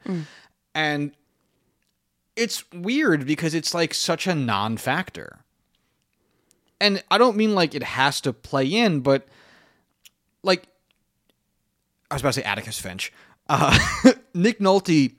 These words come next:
Speaker 2: his job is important to the film, right?
Speaker 1: Mm-hmm.
Speaker 2: Juliette Lewis, her being a student is
Speaker 1: Yeah.
Speaker 2: important to the film. Jessica Lange, they're like, "You're, we're gonna give you a job," but it's also like, "Why?"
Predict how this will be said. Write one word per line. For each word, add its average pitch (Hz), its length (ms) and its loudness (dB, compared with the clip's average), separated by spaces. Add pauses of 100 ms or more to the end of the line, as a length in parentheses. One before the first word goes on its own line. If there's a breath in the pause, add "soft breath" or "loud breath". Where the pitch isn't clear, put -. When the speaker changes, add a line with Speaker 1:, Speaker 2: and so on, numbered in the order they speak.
Speaker 2:
his 131 260 -2
job 135 280 4
is 120 140 -4
important 120 460 -6 (220)
to 123 180 -2
the 110 140 -10
film, - 340 -14 (540)
right? 110 260 -2 (520)
Speaker 1:
Mm-hmm. 190 120 -8
Speaker 2:
Juliette 190 420 4
Lewis, 170 560 4 (480)
her 208 400 4 (460)
being 196 240 2
a 180 60 0
student 208 600 -2
is 160 180 2
Speaker 1:
Yeah. 170 180 6
Speaker 2:
important 160 440 0
to 156 180 -4
the 123 120 -6
film. 113 420 -6 (480 soft breath)
Jessica 285 400 4
Lange, 185 380 2
they're 147 120 4
like, 143 200 4 (220)
"You're, 156 140 2
we're 208 140 2
gonna 254 160 4
give 165 260 4
you 156 140 4
a 135 40 4
job," 113 600 2
but 147 140 0
it's 156 100 2
also 196 200 -2
like, 185 160 -2 (100)
"Why?" 104 440 -8